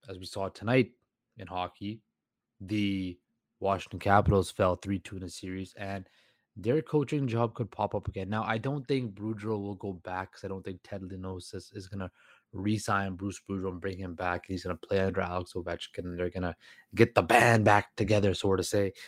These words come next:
in Washington. So I don't know about that, but, you know, Winnipeg's still out there. As I mentioned, Philadelphia's still out there. Looks like Alain Vigneault might be in Winnipeg. So there are openings there, and there is that sense, and we don't know.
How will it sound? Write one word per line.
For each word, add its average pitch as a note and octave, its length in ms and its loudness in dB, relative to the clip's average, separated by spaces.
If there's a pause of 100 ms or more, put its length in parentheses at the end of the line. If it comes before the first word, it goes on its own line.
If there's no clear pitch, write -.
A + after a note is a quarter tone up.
(160)
in A2+ 160 -4
Washington. A2 680 0
So C3 140 -8
I C#3 100 0
don't F3+ 120 2
know F3 60 2
about B2 180 -2
that, B2+ 320 2 (500)
but, G#2+ 280 2 (200)
you G#2 80 -8
know, G2 80 -6
Winnipeg's A2 520 6
still G#2+ 200 0
out G2 220 0
there. F#2+ 340 -4 (380)
As G2 100 -10
I G2 80 -6
mentioned, F#2 300 -8
Philadelphia's G#2+ 760 4
still G#2 160 -4
out G2 100 -4
there. G2+ 100 -4
Looks G2 180 -8
like - 80 -18
Alain G2+ 320 -4
Vigneault G2+ 340 -4
might F#2+ 360 -6
be A2+ 140 -4
in A2 280 -4
Winnipeg. A2 440 -2
So G2 240 0 (340)
there A#2 100 0
are B2+ 180 2
openings D#3 440 -2
there, D3 220 4
and A2+ 280 -4
there G#2 160 -4
is B2+ 220 -6
that A#2+ 200 -6
sense, G#2 340 -12
and G2 100 -12
we G#2+ 80 -6
don't A#2+ 120 -2
know. B2 160 -4